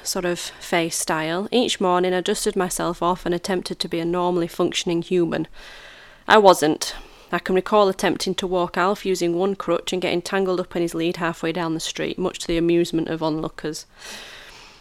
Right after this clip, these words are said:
He was still walked twice a day. I continued my evening job in a pub that I had started to fund my master's degree. I had no choice. I was alone.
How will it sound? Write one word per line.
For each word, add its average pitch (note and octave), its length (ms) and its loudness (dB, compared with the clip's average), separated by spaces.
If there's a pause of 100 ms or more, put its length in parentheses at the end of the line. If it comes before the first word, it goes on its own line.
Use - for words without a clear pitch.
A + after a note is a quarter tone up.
(460)
He B3 160 4
was A#3+ 140 4
still G#3+ 240 6
walked F#3 340 8
twice D#3+ 340 -2
a D3+ 40 -6
day. D3 340 2 (1080)
I - 80 -6
continued A3 640 4
my F#3+ 300 2
evening F#3 400 0
job G#3 320 0
in F#3+ 80 0
a F3+ 40 -4
pub A3+ 360 0 (240)
that E3+ 80 -6
I F3 100 0
had E3+ 140 -2
started E3+ 460 -4
to - 80 -10
fund F3 300 -2
my E3 140 -4
master's D#3+ 420 -8
degree. D#3+ 420 -4 (380)
I F3 80 2
had G3+ 140 6
no E3 180 4
choice. D3+ 480 -2 (180)
I E3 100 -2
was D#3+ 140 -2
alone. D#3 460 -2